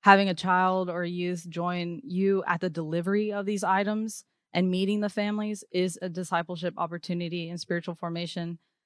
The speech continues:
Um, inviting families over for a meal and sharing a table with your children is a discipleship opportunity, spiritual formation.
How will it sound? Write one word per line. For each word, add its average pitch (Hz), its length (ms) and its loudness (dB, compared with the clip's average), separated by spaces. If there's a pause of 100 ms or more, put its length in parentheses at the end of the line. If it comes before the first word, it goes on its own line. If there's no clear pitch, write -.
(360)
Um, 170 360 6
inviting 185 520 4
families 196 400 -2
over 185 200 0
for 170 260 -2
a 156 60 -2
meal 175 580 -2 (200)
and 170 460 2
sharing 180 400 0
a 190 60 -2
table 196 420 -2
with 202 140 -6
your 208 100 -4
children 220 600 -4
is 180 300 2
a 185 60 -2
discipleship 175 640 0
opportunity, 175 520 -4
spiritual 175 340 -6
formation. 180 580 -4